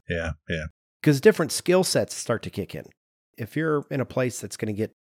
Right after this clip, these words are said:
Speaker 2: three feet or thirty-six feet of snow over the course
Speaker 1: Snow,
Speaker 2: of three
Speaker 1: yeah. How much wood can you chop in the good time to burn fire?
Speaker 2: That's right.
Speaker 1: Yeah.
Speaker 2: It's gonna be different.
Speaker 1: Yeah.
Speaker 2: But then again, you know, and I sit there and think, 'cause this is a conversation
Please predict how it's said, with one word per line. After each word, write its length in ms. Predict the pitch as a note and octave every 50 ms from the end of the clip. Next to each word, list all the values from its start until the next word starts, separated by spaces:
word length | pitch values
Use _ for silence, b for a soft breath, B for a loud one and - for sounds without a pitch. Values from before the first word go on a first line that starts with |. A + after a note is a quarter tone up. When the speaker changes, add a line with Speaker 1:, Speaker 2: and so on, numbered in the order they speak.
| _ _ _ _ _
Speaker 2:
three 220 | - A#2+ C3 C3+
feet 280 | A#2 - C3 B2+ B2+ A#2
or 140 | A2 D#2+ C2+ - _ _ _ _ _ _ _ -
thirty-six 520 | C#3 D3 C#3+ B2 - - C3+ C#3 - -
feet 220 | - - A#2+ G#2
of 60 | G2 F#2
snow 440 | - - - B2+ B2+ C#3+ D3+ A2 G2+
over 140 | G2+ G2 G#2+
the 80 | G2 -
course 280 | - - B2 B2 B2
Speaker 1:
Snow, 220 | A#2 G#2+ G2+ G2+ G#2+
Speaker 2:
of 60 | -
three 200 | A#2 A#2+ C3 G2
Speaker 1:
yeah. 140 | F#2 E2 - -
How 100 | - G#2+
much 240 | A2+ A#2 A2 - -
wood 300 | A2 A#2 A#2 G#2 G2 -
can 120 | - A2
you 120 | A#2 A#2+ A#2
chop 380 | - - A2+ B2 B2+ A#2+ - -
in 120 | A#2 G#2+ G#2+
the 80 | G#2+
good 300 | G2 F2+ A2 B2 B2 B2
time 320 | - G#2 F#2+ G2+ G#2+ G2 F#2
to 80 | F#2+
burn 380 | F2 - - A#2+ A2+ A2 G#2 -
fire? 340 | - A2+ G#2+ A2+ A2 G#2+ G#2 - _
Speaker 2:
That's 200 | - A#2 - -
right. 220 | C#3 D3+ E3 F2+ - - _ _ _ _ -
Speaker 1:
Yeah. 220 | G#2 G2 F2+ F2 - _ _ _ -
Speaker 2:
It's 200 | A#2 A2+ - -
gonna 120 | A2 G#2+
be 100 | A#2 A#2+
different. 360 | G#2 C#3 D3 - - D#2+ - - _ -
Speaker 1:
Yeah. 160 | E2 D#2+ - - _ _ _ _ _ _
Speaker 2:
But 120 | A#2+ G#2+
then 120 | - C3+ B2
again, 400 | A#2 A#2 E3+ G3+ E3+ C3+ C#3 C#3 - _ _ _ _ _ _ _ _ _ _ -
you 60 | A#2
know, 120 | A2+ A2+
and 100 | A2 A2+
I 80 | B2 C#3
sit 240 | C3+ - - B2+ -
there 140 | - A#2 A2+
and 140 | G#2 F#2
think, 360 | - - G#2 F#2+ F2 - - _ _ _ -
'cause 160 | - F#2+ F2
this 160 | F2 G#2+ A#2+ C3+
is 220 | C3 A#2 G2+ E2+
a 60 | E2
conversation 760 | - - G#2+ G2+ E2 E2 - - C#2+ - - - D2 D#2 F#2+